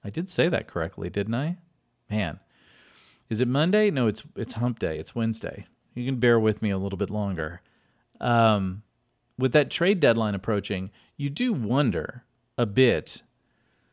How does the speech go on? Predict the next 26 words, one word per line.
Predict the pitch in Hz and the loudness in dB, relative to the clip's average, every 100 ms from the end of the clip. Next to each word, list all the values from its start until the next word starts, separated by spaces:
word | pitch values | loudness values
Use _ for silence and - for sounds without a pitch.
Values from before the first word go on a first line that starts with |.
| _ _ _ _ _ _ _ _ _ | _ _ _ _ _ _ _ _ _
w-, | 131 120 | -14 -8
are | 123 165 | -2 0
the | 269 | 2
Astros | 262 - 254 196 | 0 -2 -6 -4
gonna | 202 190 | -2 -2
go | 180 | -2
out | 175 180 - | -4 -4 -4
and | 131 | -4
try | 117 117 123 | -4 -4 -2
to | |
make | 170 180 208 | -2 -2 -4
a | |
splash? | 196 - 170 180 208 214 - | -8 -8 -8 -4 -4 -6 -6
Like, | 113 | -2
they, | 135 135 - | 0 0 -2
you | 139 143 | -6 -4
know, | 104 - | -4 -4
are | 98 120 | -2 0
they | 156 | 0
gonna | 151 151 143 | -2 -2 -2
try | - - 131 131 | -4 -6 -2 -2
to | |
get | 135 127 | -2 -2
a | |
center | 120 131 131 | -2 -2 -4
fielder? | 123 127 147 123 - 135 | -2 0 0 0 -4 -10